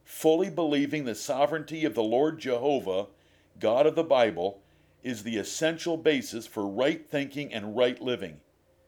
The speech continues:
Let every listener take careful heed. Mighty Pharaoh, absolute king and god of Egypt, said to Jehovah's preacher, Moses, "Who is the Lord,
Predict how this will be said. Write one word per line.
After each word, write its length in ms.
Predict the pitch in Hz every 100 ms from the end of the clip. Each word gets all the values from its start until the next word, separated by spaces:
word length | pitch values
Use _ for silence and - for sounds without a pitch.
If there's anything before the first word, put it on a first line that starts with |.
| _ _ _
Let 180 | 101 110
every 260 | 135 143 143
listener 440 | 156 151 - 101
take 340 | - 120 110
careful 460 | - 156 135 - 107
heed. 440 | 110 131 107 87 - _ _ _ _ _ _ _ _ _ _ _ _ _ _
Mighty 340 | 87 120 113
Pharaoh, 600 | 101 - 135 107 104 135 - _ _ _ _ -
absolute 720 | 117 123 - 127 127 117 -
king 320 | 143 127 117
and 160 | 98
god 260 | 98 123 127
of 160 | 107 -
Egypt, 540 | 151 120 101 107 - _ _ _ _
said 400 | - - 196 160
to 80 | 156
Jehovah's 600 | 110 120 117 151 123 110
preacher, 640 | - - 156 - 90 95 95
Moses, 640 | 117 143 107 90 104 - _ _ _ _ _ _ _ _
"Who 200 | 208 185
is 200 | 165 160
the 100 | 139
Lord, 520 | 151 143 120 90 76